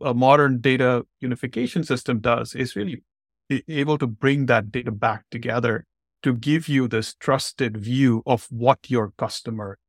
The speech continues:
who your customer is, right? Um, and so that's either called data unification or data mastering as a process. Um, and what's happening behind the scenes is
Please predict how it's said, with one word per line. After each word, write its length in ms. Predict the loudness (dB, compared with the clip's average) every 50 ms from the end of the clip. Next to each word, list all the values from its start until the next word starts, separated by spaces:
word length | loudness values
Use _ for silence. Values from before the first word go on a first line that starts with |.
| _ -4
who 220 | -2 2 4 6
your 140 | 6 4 4
customer 500 | 2 -2 -4 -4 -6 -8 -8 -8 -8 -8
is, 360 | -10 -10 -12 -12 -14 -20 -20 _ -8
right? 220 | -6 -6 -6 -6 -8 _ _ _ _ _ _ _ _ _
Um, 460 | 2 6 6 8 6 6 4 2 0 0
and 160 | 0 0 0 0
so 100 | 2 2
that's 260 | 4 2 2 2 0
either 180 | 0 0 -2
called 320 | -2 0 0 0 0 0 0
data 380 | 0 0 0 0 0 -2 -2 -4
unification 720 | -6 -8 -8 -8 -10 -10 -8 -6 -6 -6 -6 -6 -6 -6
or 100 | -6 -8
data 280 | -6 -6 -6 -4 -4 -6
mastering 580 | -6 -6 -6 -6 -8 -8 -10 -10 -10 -10 -12 -16 _ -10
as 180 | -10 -8 -8
a 60 | -10 -14
process. 600 | -8 -6 -6 -6 -6 -8 -12 -12 -14 -14 -18 -20 _ _ _ _ _ _ _ _ _
Um, 260 | 2 4 4 4 4 4
and 120 | 2 4 6
what's 200 | 6 4 4 2
happening 540 | 2 2 2 2 0 -2 -2 -2 -2 -2
behind 340 | -2 -2 0 0 0 0 0
the 80 | -2 -2
scenes 340 | 0 0 0 2 2 2 0
is 260 | 0 0 -2 -6